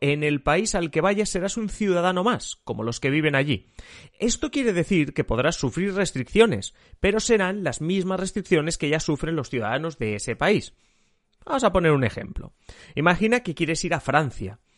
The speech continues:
y si no llevas certificado, pues te hacen llevar una P C R o pasar cuarentena. Bueno, imagínate que tú llevas ese certificado y, pues, este primer protocolo, por decirlo así, te lo saltas. Llegas a París, te alojas en el hotel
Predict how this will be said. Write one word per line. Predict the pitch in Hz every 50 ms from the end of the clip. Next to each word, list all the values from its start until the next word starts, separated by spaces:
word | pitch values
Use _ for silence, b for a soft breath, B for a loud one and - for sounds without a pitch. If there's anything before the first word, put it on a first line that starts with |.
| b b b b
y | 107
si | - - 107 98
no | 101 104
llevas | 110 113 117 120 117 -
certificado, | 139 123 110 135 123 143 135 - 175 185 180 202 196 -
pues | 180 135 -
te | - 127 107 107
hacen | 107 107 104 104 110 - - 139 135 143 151 147 143
llevar | 123 113 110 113 120 131 131
una | 120 110 104 101 -
P | - 113
C | - - 110
R | 131 214 226 180 175 180 185 b b b b b b
o | - 180 190 190
pasar | 185 160 - - 143 117
cuarentena. | - 131 110 98 98 92 - 95 98 123 175 220 - b b b b b b b b b
Bueno, | - 104 92 - - - _ _ -
imagínate | 113 113 104 - 123 123 131 - 185 -
que | - -
tú | - - 180 190 202 196 - - - - -
llevas | - 131 160 196 190 139 123 117 -
ese | 135 - 147 135
certificado | - 151 143 - 175 160 208 190 220 233 240 269 285 277
y, | - - - - _ _ _ _ _ -
pues, | - 104 -
este | 123 - - 131 120
primer | - - 131 131 135 131 131 131 135 135 131 131 131 -
protocolo, | - 143 139 - 156 139 - 175 170 160 165 160
por | - 143
decirlo | 123 - 151 143 139
así, | - 190 208
te | - 156 117
lo | 107 98
saltas. | - - 113 98 - - - - - b b b b b b b b b b
Llegas | 120 139 214 220 135 123 - 123
a | 113
París, | 147 165 190 240 247 226 - - - -
te | - 120
alojas | 113 117 139 165 156 - 113 - -
en | 117 117
el | 131 151
hotel | 170 175 214 220 240 254 277